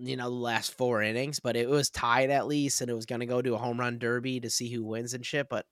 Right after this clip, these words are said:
like you said, it's an all-star game. I don't think there's any way to make an all-star game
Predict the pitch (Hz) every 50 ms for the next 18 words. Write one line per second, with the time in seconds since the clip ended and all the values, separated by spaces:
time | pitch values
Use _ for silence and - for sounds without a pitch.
0 | _ _ _ 120 143 135 135 127 113 - - 82 76 85 107 110 _ _ _ _
1 | _ _ _ _ _ - - _ _ - 170 170 220 226 214 190 190 175 - 190
2 | 175 170 170 170 170 170 156 - - 143 156 175 170 196 190 165 175 156 147 156
3 | 156 160 151 151 147 139 127 120 117 113 113 113 131 123 117 120 127 123 - -
4 | 127 120 117 - 123 117 113 110 107 107